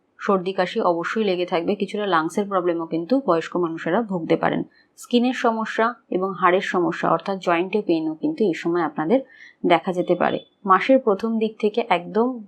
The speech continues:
কুড়ি বাইশ তারিখ পর্যন্ত সময়টা কিন্তু হেলথের জন্য খুব একটা ভালো দেখা যাচ্ছে না। মাসের শেষের দিক থেকে কিন্তু আপনারা রোগ থেকে কিছুটা মুক্তি বা সমাধান অবশ্যই খুঁজে পেতে পারেন।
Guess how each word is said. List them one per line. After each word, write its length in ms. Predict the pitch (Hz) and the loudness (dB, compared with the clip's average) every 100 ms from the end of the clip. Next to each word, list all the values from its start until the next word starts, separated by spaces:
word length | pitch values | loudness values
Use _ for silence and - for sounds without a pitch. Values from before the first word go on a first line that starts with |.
| - | -2
কুড়ি 200 | 202 208 | 2 2
বাইশ 260 | 202 190 196 | 2 0 0
তারিখ 260 | 175 175 - | -2 -2 -2
পর্যন্ত 400 | 165 160 160 180 | -2 -2 -2 -2
সময়টা 460 | - 170 160 160 | -2 -4 -4 -6
কিন্তু 420 | 160 156 160 277 320 _ _ _ - | -8 -6 0 0 -2 _ _ _ -2
হেলথের 300 | 202 190 220 | -2 4 2
জন্য 220 | 220 226 | 2 -2
খুব 180 | 226 180 | -2 0
একটা 220 | 165 - | 0 -2
ভালো 260 | 170 175 185 | -4 -2 -2
দেখা 260 | 185 180 | -2 -2
যাচ্ছে 280 | 185 185 190 | -2 0 0
না। 180 | 196 240 _ _ - | -2 -4 _ _ 0
মাসের 260 | 180 214 | 2 2
শেষের 400 | 220 190 - 240 | 2 0 0 -2
দিক 200 | 220 214 | -2 -4
থেকে 180 | 190 185 | -4 -6
কিন্তু 260 | 180 170 180 | -4 -2 -2
আপনারা 360 | 151 165 170 | -4 -6 -4
রোগ 180 | 156 156 | -6 -6
থেকে 180 | - 175 | -8 -6
কিছুটা 340 | 170 160 - 165 | -6 -6 -8 -6
মুক্তি 360 | 156 160 214 | -6 -6 -6
বা 100 | 202 | -6
সমাধান 460 | - 151 147 202 269 - - _ | -6 -4 -4 0 0 0 -20 _
অবশ্যই 380 | - 175 180 214 | 0 0 2 0
খুঁজে 240 | 208 170 165 | 2 0 0
পেতে 240 | 156 151 | -2 -2
পারেন। 300 | 147 143 156 | 0 0 0